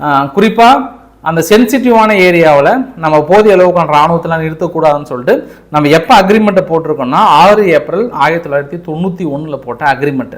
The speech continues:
நம்மளுக்கும் பாகிஸ்தானுக்கும். அதுதான் அந்த இடையில நேற்று கூட நான் உங்களுக்கு சொல்லியிருந்தேன், ஐநாவுல இருந்து ஒரு குழு வந்து அதை வந்து மேற்பார்வை பார்த்துட்டு இருக்காங்கன்னு. இந்த மாதிரி சட்டத்துல இருக்கிற ஓட்டைகளை பயன்படுத்தி தான் அவங்க தீவிரவாதிகளை உள்ள ஊடுருவிட்டு இருக்காங்கன்ற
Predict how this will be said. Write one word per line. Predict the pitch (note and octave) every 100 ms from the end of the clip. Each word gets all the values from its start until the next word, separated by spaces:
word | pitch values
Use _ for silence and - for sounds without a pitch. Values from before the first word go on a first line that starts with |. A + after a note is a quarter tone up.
| -
நம்மளுக்கும் | D3 C#3 C3+ D#3 B2
பாகிஸ்தானுக்கும். | B2+ C#3 B2+ B2 B2 A#2+ - - _ _ _ -
அதுதான் | G3+ G#3+ A3+ A3+
அந்த | G3+
இடையில | F#3 G3+ G3 E3+ D#3 D#3+
நேற்று | E3+ F3
கூட | E3 E3+
நான் | D#3
உங்களுக்கு | D3 C3+ C3+
சொல்லியிருந்தேன், | C3+ C#3+ C3+ A#2+ F3+ B3 - _ D3
ஐநாவுல | G3 G#3+ G3+ F#3
இருந்து | F#3 F3
ஒரு | D#3 -
குழு | F#3+ E3+
வந்து | D3 F3
அதை | D#3 C#3+
வந்து | D#3
மேற்பார்வை | D#3 D#3+ D#3+ C#3+ C#3+
பார்த்துட்டு | C3+ B2+ B2+ C3
இருக்காங்கன்னு. | B2+ A#2 A#2+ - - _ D#3+
இந்த | G#3+ A3+ G#3+
மாதிரி | A#3 B3 A#3
சட்டத்துல | F#3+ B3 B3+ A#3 G3+
இருக்கிற | F#3 F3 D#3
ஓட்டைகளை | F3+ G#3+ G#3+ G3 E3
பயன்படுத்தி | D#3 D3+ C3 A#2+ B2 C#3
தான் | B3+
அவங்க | F3+ C3 D3+
தீவிரவாதிகளை | G3+ G3 F3 D#3+ D3 C3
உள்ள | C#3+ D3 C#3
ஊடுருவிட்டு | D3+ D3 C3 B2+
இருக்காங்கன்ற | B2 A#2+ A#2+